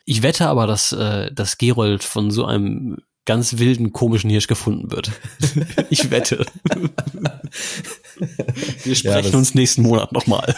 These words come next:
Speaker 2: Das wird so sein, aber wie das ja immer irgendwie ist in, in Serbien, da passieren einfach verrückte Sachen und, äh,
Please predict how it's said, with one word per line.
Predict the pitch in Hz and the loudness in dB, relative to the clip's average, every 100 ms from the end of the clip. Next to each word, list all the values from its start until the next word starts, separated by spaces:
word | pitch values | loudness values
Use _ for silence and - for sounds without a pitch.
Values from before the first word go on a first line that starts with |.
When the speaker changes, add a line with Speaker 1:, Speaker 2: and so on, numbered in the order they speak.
| 170 156 208 180 - | 0 0 -4 -8 -2
Speaker 2:
Das | 107 90 | -2 0
wird | 98 110 | 0 0
so | - 95 | 0 0
sein, | 90 95 101 | 2 2 0
aber | - 95 | 0 0
wie | 92 | 2
das | 101 92 | 2 2
ja | 92 | 0
immer | 82 98 90 | 0 2 0
irgendwie | 65 82 82 - | 0 -2 -4 -4
ist | 69 82 | -4 -4
in, | - 82 | -6 -4
in | 78 85 | -4 -2
Serbien, | 85 85 87 85 82 - | 2 2 2 0 -2 -6
da | 87 | -6
passieren | 82 85 - 87 | -4 -4 0 0
einfach | 80 87 80 | 0 -4 -6
verrückte | - 78 82 82 | -8 -6 -6 -6
Sachen | 78 80 85 82 80 | -4 -4 -2 -2 -2
und, | - 78 - | -4 -8 -8
äh, | - 80 78 | -6 -6 -6